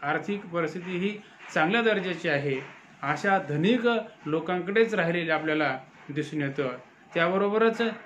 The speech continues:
त्या काळामध्ये जे काही मोजके लोक शिक्षण घेत असत, ते संस्कृत, पर्शियन, अरेबिक अशी भाषा शिकत असत. त्यामुळे सामान्य लोकांच्यासाठी शिक्षण हे दुरापास्त झालेले दिसून येते.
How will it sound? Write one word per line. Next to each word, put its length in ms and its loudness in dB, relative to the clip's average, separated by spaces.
त्या 140 4
काळामध्ये 640 2
जे 140 2
काही 200 4
मोजके 480 -2
लोक 160 -2
शिक्षण 400 -4
घेत 180 -4
असत, 320 0
ते 340 -2
संस्कृत, 580 0
पर्शियन, 640 0
अरेबिक 600 2
अशी 240 -6
भाषा 320 -4
शिकत 320 -6
असत. 320 -2
त्यामुळे 400 0
सामान्य 560 -2
लोकांच्यासाठी 800 -4
शिक्षण 340 -4
हे 440 0
दुरापास्त 600 0
झालेले 480 0
दिसून 340 -6
येते. 420 -4